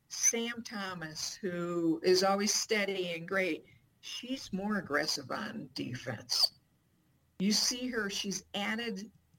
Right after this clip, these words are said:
different shots to her game. Now, that wasn't there before, and now you see it. So she's even, she was a pretty well-rounded player before, and she's even better now.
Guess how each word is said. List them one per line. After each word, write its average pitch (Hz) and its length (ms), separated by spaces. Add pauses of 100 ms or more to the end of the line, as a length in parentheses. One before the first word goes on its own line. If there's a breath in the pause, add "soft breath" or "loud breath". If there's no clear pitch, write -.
(180)
different 214 600 (280)
shots - 760
to - 140
her 160 240
game. 165 400 (1120 soft breath)
Now, 196 680
that 214 240
wasn't 214 300
there 196 260
before, - 500 (240)
and 185 180
now 208 260
you 185 180
see 190 340
it. - 140
So - 220
she's 247 400
even, 180 460 (720)
she 214 280
was 170 320
a 156 400 (640)
pretty 294 300
well-rounded 226 680
player 196 360
before, 196 760 (120)
and 180 180
she's 175 200
even 170 260
better 147 360
now. - 240